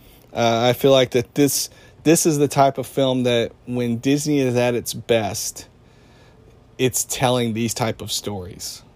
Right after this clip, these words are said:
That, that it's telling ones that make you feel,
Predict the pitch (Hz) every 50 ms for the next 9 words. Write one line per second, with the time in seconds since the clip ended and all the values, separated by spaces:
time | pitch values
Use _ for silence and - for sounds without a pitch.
0 | _ - - 117 117 110 123 117 117 120 117 117 113 113 - - - - - 127
1 | 127 127 123 120 120 113 - _ - - - - - - - - - - 117 113
2 | 120 123 127 127 127 127 123 117 - - 123 120 117 113 113 113 110 107 - -
3 | - _ _ _ - - 98 113 117 117 117 120 120 123 - - - 135 117 -
4 | - - - - 120 117 123 123 135 151 165 165 160